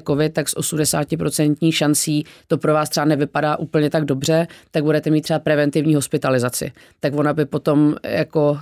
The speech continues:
to vypadalo trošku jako třeba jinak v našich nemocnicích, než jako plošně se ke všem chovat úplně stejně a vlastně ne-, nechápat ty nuance mezi jako jednotliv-, jed-, jednotlivcema, jako tím jejich zdravím. Takže to mi přijde třeba mnohem zajímavější, tady to jako personalizovaný přístup.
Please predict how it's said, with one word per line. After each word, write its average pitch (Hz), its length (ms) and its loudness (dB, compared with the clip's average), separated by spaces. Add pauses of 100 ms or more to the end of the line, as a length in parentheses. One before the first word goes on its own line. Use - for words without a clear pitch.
to 160 100 0
vypadalo 151 380 2
trošku 156 300 -4
jako 151 180 0
třeba 160 180 -2
jinak 156 200 2
v 151 40 -4
našich 151 260 -2
nemocnicích, 151 640 -2
než 156 160 0
jako 151 260 -4 (180)
plošně 151 340 0
se 165 140 0
ke - 220 -4
všem 156 200 -2
chovat 165 260 -2
úplně 156 340 -2
stejně 151 440 0 (320)
a 165 60 -2
vlastně 147 320 0
ne-, 147 160 2 (600)
nechápat 160 680 -2
ty 165 120 2
nuance 151 460 2
mezi 151 240 0
jako 151 200 0
jednotliv-, 147 500 0
jed-, 156 280 0
jednotlivcema, 151 640 0
jako 147 180 -4
tím 156 180 2
jejich 156 220 2
zdravím. 147 420 0 (360)
Takže 156 180 0
to 170 80 0
mi 160 80 4
přijde 160 260 -2
třeba 160 380 0 (220)
mnohem 160 440 4
zajímavější, 151 520 2
tady 151 200 0
to - 80 -4
jako 151 200 -4
personalizovaný 151 720 0
přístup. - 520 -6